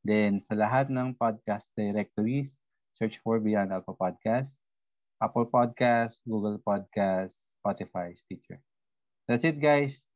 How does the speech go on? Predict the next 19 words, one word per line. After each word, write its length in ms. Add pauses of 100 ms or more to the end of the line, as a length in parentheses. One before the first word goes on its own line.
Thank 240
you, 320
and 640 (240)
we 160
hope 160
to 80 (320)
hear 160
from 240
you 160
kung 160
anong 160
take 240
nyo 160
dito 240
sa 160
episode 480
natin 320
or 80
dun 240